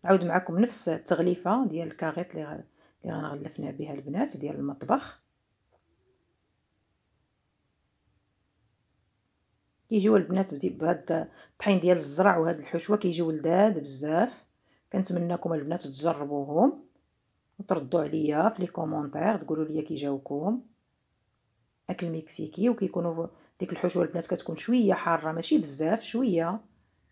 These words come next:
كتجي لذيذه وبالصحه والراحه البنات. انا قدمتهم بهذا الشكل الا لاحظتوا، مع شويه ديال الفريت، مع كيتشوب، مع واحد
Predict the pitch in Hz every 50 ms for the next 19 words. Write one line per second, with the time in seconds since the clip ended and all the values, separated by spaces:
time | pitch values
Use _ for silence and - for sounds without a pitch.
0 | _ - 196 151 151 180 185 160 139 - 196 220 214 196 185 160 139 151 151 151
1 | 156 160 165 185 247 285 - - _ _ _ _ _ _ _ _ _ _ _ _
2 | _ _ _ _ _ _ _ _ - 302 285 220 190 175 - - - _ _ _
3 | _ _ _ _ - - - - - - - 214 208 180 165 156 170 165 - 175
4 | 165 151 139 147 165 190 226 226 202 190 190 190 - - 135 - 185 180 - 180
5 | 175 143 170 175 160 - - - - - - 214 277 320 320 - - _ _ _
6 | _ _ - 185 180 180 180 - - - - - 220 262 269 233 170 160 175 -
7 | - 185 180 151 160 175 175 170 - - - 175 175 202 254 285 285 - - _
8 | _ _ _ - - _ _ - 170 185 190 190 - - 196 190 - - - -
9 | 190 214 254 269 269 - 185 165 156 170 175 185 185 - 165 - - 170 170 170
10 | 170